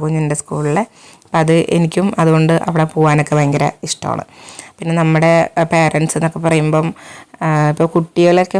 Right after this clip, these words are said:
ഫ്രണ്ട്സാണ്, അതുപോലെ തന്നെ ഞങ്ങൾ ഓരോരോ പ്രോഗ്രാംസിനൊക്കെ പോയിട്ട് ഞങ്ങളും ഭയങ്കര ഫ്രണ്ട്സായി. അപ്പം നമുക്ക് സ്കൂളിൽ തന്നെ, നമ്മുടെ സ്കൂളിൽ പോകുന്ന ഒരു ഫീൽ, മീൻസ് ചെറുപ്പത്തിലൊക്കെ നമ്മൾ സ്കൂളുകളിലൊക്കെ പോകുമല്ലോ, അങ്ങനത്തെ ഒരു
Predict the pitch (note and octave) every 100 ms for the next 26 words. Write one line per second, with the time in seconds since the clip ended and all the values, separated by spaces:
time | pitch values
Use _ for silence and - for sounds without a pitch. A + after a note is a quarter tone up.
0 | F#3+ F#3 E3+ - F#3 E3 D#3+ E3+ D#3 D#3+
1 | D#3 D#3+ E3+ E3 G3 - F3 D#3+ D#3+ D#3+
2 | F#3 - _ - E3 E3 E3 E3+ D#3+ F#3
3 | F3 F3 F#3 F3+ F#3 E3+ F3 E3 D#3+ F3
4 | A3 _ - - - - D#3 D#3 D#3+ D#3+
5 | - - _ - - E3+ D3 C#3+ C3 C3+
6 | - D#3+ D3 D#3+ - - - F3+ F3+ F#3
7 | F#3 F#3+ F#3 G3+ - - - - E3+ F3
8 | F3+ G#3+ - F3+ F#3 F#3 - _ F3+ E3+
9 | E3 E3+ E3+ E3 E3+ E3 - D#3 D3+ D#3+
10 | E3+ - F3 - E3+ F3 F3+ E3+ F3+ -
11 | F#3 F3+ F3 E3+ E3+ E3+ E3 D#3 D3+ D3+
12 | - - - - D#3 E3+ F3 F#3+ G3